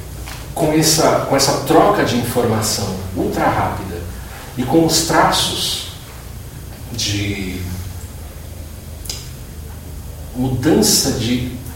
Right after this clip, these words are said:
apresentação de nós mesmos. São traços de mudança.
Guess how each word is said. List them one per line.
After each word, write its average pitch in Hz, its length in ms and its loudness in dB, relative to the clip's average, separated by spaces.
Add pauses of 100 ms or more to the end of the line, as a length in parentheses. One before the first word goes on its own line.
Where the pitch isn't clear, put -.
(140)
apresentação 135 880 2
de 131 100 2
nós 110 340 2
mesmos. - 760 -2 (580)
São 170 220 4
traços 127 420 4
de 104 80 -2
mudança. 98 460 -2